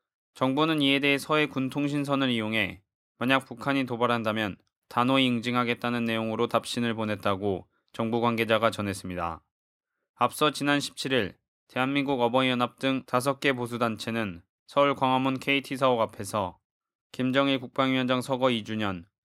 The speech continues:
축하 화형식을 열었습니다. 이십 일 북조선중앙통신은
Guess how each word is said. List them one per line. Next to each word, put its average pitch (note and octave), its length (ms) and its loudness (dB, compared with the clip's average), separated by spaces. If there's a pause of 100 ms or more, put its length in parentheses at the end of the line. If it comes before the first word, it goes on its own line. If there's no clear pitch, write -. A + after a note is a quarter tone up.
(100)
축하 C3+ 420 0
화형식을 C3 800 -2
열었습니다. F2+ 760 -4 (960)
이십 B2+ 300 0
일 E3+ 140 2
북조선중앙통신은 C#3 1400 0